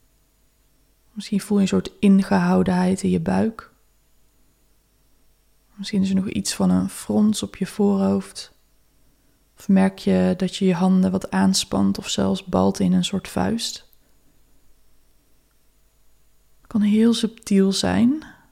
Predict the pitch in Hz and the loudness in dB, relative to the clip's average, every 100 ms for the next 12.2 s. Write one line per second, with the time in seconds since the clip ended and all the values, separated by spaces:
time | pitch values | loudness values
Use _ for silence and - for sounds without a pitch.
0 | _ _ _ - - - 233 240 233 214 | _ _ _ -20 -14 -4 -2 -2 -2 -2
1 | 208 - - 202 190 - 175 180 180 175 | -2 -6 -6 -4 -2 -2 0 0 2 0
2 | 185 185 190 - _ _ _ _ _ _ | 0 -4 -6 -14 _ _ _ _ _ _
3 | _ _ _ _ _ _ _ _ _ _ | _ _ _ _ _ _ _ _ _ _
4 | _ _ _ _ _ _ _ _ _ _ | _ _ _ _ _ _ _ _ _ _
5 | _ _ _ _ _ _ _ _ _ _ | _ _ _ _ _ _ _ _ _ _
6 | _ _ _ _ _ _ _ _ _ _ | _ _ _ _ _ _ _ _ _ _
7 | _ _ _ _ 202 202 196 220 202 196 | _ _ _ _ -2 -2 -2 -2 2 4
8 | 185 185 180 190 - - 185 180 180 202 | 4 2 0 -2 -6 -4 -2 0 0 -2
9 | 196 - _ _ _ _ _ _ _ _ | -6 -16 _ _ _ _ _ _ _ _
10 | _ _ _ _ _ _ _ _ _ _ | _ _ _ _ _ _ _ _ _ _
11 | - - - 175 - 185 175 190 185 - | -12 -6 -4 -4 -2 -2 -2 -2 -2 0
12 | 190 196 | -2 -4